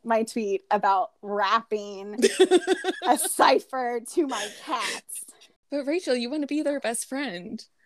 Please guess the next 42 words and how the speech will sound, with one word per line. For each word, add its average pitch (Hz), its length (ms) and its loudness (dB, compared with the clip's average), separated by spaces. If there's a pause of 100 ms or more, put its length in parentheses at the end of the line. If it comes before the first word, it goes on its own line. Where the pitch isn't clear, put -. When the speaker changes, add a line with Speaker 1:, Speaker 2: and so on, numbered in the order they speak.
(260)
Speaker 1:
I 339 180 8 (100)
do. 339 460 6 (1200)
Speaker 2:
Well, 294 120 6
then - 20 -2
Speaker 1:
But 262 120 10
I - 40 10
Speaker 2:
they 269 80 12
Speaker 1:
don't 440 80 6
Speaker 2:
have 427 80 4
Speaker 1:
want 415 120 4
Speaker 2:
to 320 80 2
Speaker 1:
that 277 60 6
Speaker 2:
know 240 100 8
Speaker 1:
to 269 60 6
be 277 60 2
Speaker 2:
you. 214 200 6
Speaker 1:
their 294 180 2
first 277 360 -6
impression 359 460 4 (260)
of - 240 -2
me. 415 160 0
<laughs> - 40 -20 (1400)
Like, 415 140 -4 (140)
oh, 294 240 8
this 359 180 6
poor 240 220 4
girl. 165 360 2 (400)
<laughs> - 400 4
Speaker 2:
You're 247 160 -2
like, 220 140 -6
oh, 233 300 2 (340)
Speaker 1:
The 226 60 -14
Speaker 2:
that's - 140 6
Speaker 1:
only, - 100 6
Speaker 2:
another 233 240 8
Speaker 1:
the 240 40 10
Speaker 2:
one 233 140 8
Speaker 1:
only 226 40 8
Speaker 2:
of 233 40 4
those. 208 580 4 (180)
Speaker 1:
<laughs> - 340 2
Yeah. 415 260 8